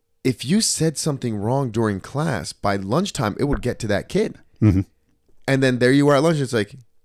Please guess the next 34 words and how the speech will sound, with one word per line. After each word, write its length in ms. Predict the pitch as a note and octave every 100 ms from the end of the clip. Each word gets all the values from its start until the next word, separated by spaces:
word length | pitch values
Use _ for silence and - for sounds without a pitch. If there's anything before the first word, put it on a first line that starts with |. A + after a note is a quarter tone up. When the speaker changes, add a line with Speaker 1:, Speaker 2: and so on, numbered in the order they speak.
| _ _
Speaker 1:
"Is 60 | -
there 100 | F#2+
a 40 |
problem?" 420 | F2 F#2 B2 F#3+ - _ _ _ _ _ _ _ _
And 100 | A#2
it's 160 | C3 -
either 340 | C#3+ B2 A2+
there 260 | F#2 G2 A2+
was 280 | G2+ F#2 G2
a 60 |
problem 520 | G#2 A2+ G#2+ A2+ E3 F3+
or 120 | B2
you 160 | A#2+ A2+
resolved 460 | A2+ A2 E3+ F3
it 40 | A2+
and 80 | G#2+
be 60 |
like, 320 | A2 G#2+ G#2 -
"Mm, 440 | A#2+ B2+ B2+ -
that 160 | G#2 G2+
got 140 | A#2
taken 220 | B2 A#2+ C3
out 100 | D3
of 60 |
context. 580 | - G#2+ G#2 A2+ - - - - - _ -
This 220 | A#2 A2+
is 120 | G#2+
what 160 | G#2+ F#2+
I 80 | F#2
said." 340 | - E2 - _ - -
Speaker 2:
Right. 160 | E2+
Speaker 1:
But 120 | B2+
now, 140 | C3 E3+
now, 1400 | C3+ G#2+ C#3+ D#3 D3+ C#3+ C#3+ C3+ C3 C3+ B2+ A#2 A2